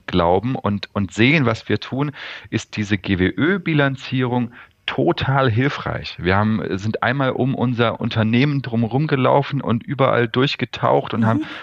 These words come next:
Speaker 1: uns angeguckt, was machen wir eigentlich wie
Speaker 2: Mhm.
Speaker 1: und,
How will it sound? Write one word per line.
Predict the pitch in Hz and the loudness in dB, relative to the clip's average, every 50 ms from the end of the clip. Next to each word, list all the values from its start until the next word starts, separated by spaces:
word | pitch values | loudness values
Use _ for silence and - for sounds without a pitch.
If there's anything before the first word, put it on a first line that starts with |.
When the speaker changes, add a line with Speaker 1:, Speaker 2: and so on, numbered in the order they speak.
| - - | -14 -4
Speaker 1:
uns | - 117 110 - | -2 -2 -2 0
angeguckt, | - - 110 127 131 139 131 - - 135 135 - - - - - 127 - - | 0 0 0 2 0 0 0 0 -2 -2 -4 -4 -8 -14 -14 -16 -16 -6 -4
was | - 110 - - | -4 -4 -2 -2
machen | 110 110 127 - - 131 117 | -2 -2 -2 0 -2 0 0
wir | 123 - - | 0 0 2
eigentlich | 104 107 107 101 101 101 - 98 - - - 104 | 2 0 0 0 -2 -4 -4 -4 -4 -6 -8 -8
wie | 117 131 165 196 214 - - | -6 -4 -2 -4 -4 -4 -4
Speaker 2:
Mhm. | 247 226 180 214 285 311 | -4 -4 -2 -2 -4 -2
Speaker 1:
und, | - 113 107 - | 0 -2 -2 -2